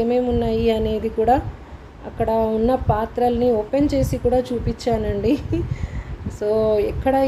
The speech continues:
ఎటువంటి ఇబ్బంది లేకుండా అయితే మొత్తం చాలా బాగా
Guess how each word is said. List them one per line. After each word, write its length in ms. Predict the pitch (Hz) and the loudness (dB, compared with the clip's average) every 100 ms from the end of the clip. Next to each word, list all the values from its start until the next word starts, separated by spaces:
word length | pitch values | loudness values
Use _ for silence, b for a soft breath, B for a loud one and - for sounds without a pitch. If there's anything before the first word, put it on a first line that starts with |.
| 254 233 | 4 4
ఎటువంటి 640 | 233 240 269 262 262 262 269 269 | 4 2 2 2 2 0 -2 -2
ఇబ్బంది 400 | 247 - 240 240 240 | -2 0 0 0 0
లేకుండా 400 | 220 - 233 233 226 | 0 0 0 2 2
అయితే 220 | 220 233 233 | 0 -2 -2
మొత్తం 340 | 208 - - 240 240 | -4 -8 -2 -2 -2
చాలా 220 | - 214 220 | -4 -2 0
బాగా 160 | 214 220 | 2 2